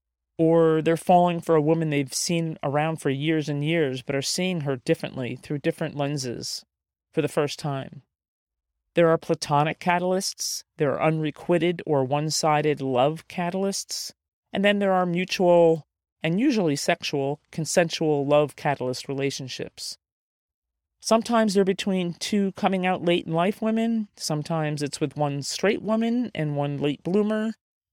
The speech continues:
Sometimes it's with what I've heard termed a veteran lesbian and a woman coming out late in life. So there's all different combinations,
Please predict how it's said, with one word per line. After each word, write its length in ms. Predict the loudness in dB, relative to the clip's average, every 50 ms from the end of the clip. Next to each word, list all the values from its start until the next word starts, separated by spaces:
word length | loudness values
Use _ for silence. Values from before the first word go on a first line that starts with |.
| _ _ _ _ -4
Sometimes 640 | -2 0 0 0 -2 -2 -2 -2 -2 -2 -4 -6
it's 240 | -6 -8 -8 -4 -4
with 160 | -4 -4 -2
what 140 | 0 0 2
I've 180 | 2 0 0 -2
heard 360 | -2 -2 -2 -2 -2 -6 -6
termed 440 | -4 -2 -2 -2 -2 -4 -6 -6 -6 -6
a 60 | -4
veteran 460 | 0 0 2 2 2 0 -2 0 0
lesbian 640 | 0 0 0 0 -2 -2 0 0 0 0 -2 -4 -4 -4
and 100 | -4 -2
a 40 |
woman 300 | 0 0 0 0 -2 -4
coming 280 | -6 -4 -4 -4 -2 -2
out 180 | -4 -4 -2 -2
late 180 | -2 -2 -2
in 140 | -4 -4 -4
life. 460 | -2 -2 -2 -4 -6 -8 -12 -20 -20 _ _ _ _ _ _ _ _ _ _ _ _ _ _ _ _ _ _ _ _ _ _ _ _ _ _ _ _ _ _ _
So 260 | -4 2 4 4 6
there's 200 | 6 6 6 6
all 140 | 6 6 6
different 260 | 4 2 0 -2 0
combinations, 880 | 2 2 4 4 2 2 2 0 0 -2 -4 -6 -8 -10 -8 -8 -10